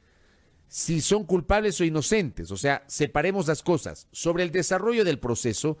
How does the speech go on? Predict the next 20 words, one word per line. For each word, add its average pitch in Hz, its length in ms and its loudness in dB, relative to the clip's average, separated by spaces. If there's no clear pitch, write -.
y 214 120 4
lo 247 100 6
he 262 60 4
dicho 220 280 0
públicamente, 160 800 -2
a 139 80 0
mí 160 120 0
me 190 80 4
ha 180 60 -2
parecido 156 380 -2
que 139 80 -4
este 160 180 -2
proceso 147 680 0
ha 135 100 2
estado, 147 720 2
eh, 113 240 -4
marcado 135 640 0
por 127 140 -2
algunas 139 540 0
inconsistencias, 131 1120 -2